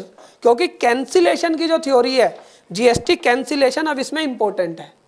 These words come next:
वो थ्योरी बहुत ज़्यादा ज़रूरी है, सेक्शन ट्वेंटी नाइन। ठीक है, सेक्शन ट्वेंटी फ़ाइव के अंदर जो अमेंडमेंट आई है आधार कार्ड ऑथेंटिकेशन वाली,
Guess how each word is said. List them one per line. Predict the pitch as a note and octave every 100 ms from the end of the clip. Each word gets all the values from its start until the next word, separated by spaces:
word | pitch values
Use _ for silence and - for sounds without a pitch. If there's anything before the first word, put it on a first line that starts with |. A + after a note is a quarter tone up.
| _ _ _ _ _ _ _ _ _
वो | G3 C#4 F#4+
थ्योरी | F#4 D#4+ D#4+
बहुत | D4 G#3+ G#3
ज़्यादा | A3 F3+ F3
ज़रूरी | E3+ D#3+ E3+
है, | G#3
सेक्शन | D4 B3 - C#4+
ट्वेंटी | A3+ G#3 C4
नाइन। | A3 D3+ D3 - _ _ _ _ _ _ _ G#3
ठीक | B3+
है, | F4
सेक्शन | - B3+ A#3+ D#4+ E4
ट्वेंटी | D4 C#4+ C4+ F4+
फ़ाइव | - - A#3 C#4 B3+ -
के | E4
अंदर | D#4+ C#4+ D#4+
जो | E4+
अमेंडमेंट | G#4 C4 C4 C#4 C#4+ D4+ C4
आई | A3 G#3
है | E3 - - - G#3
आधार | G#3+ G3+ G3+ A#3+ D#4
कार्ड | D#4+ D4 D4+
ऑथेंटिकेशन | D4 B3+ B3 B3 D4 C4 B3+ B3
वाली, | G3+ F3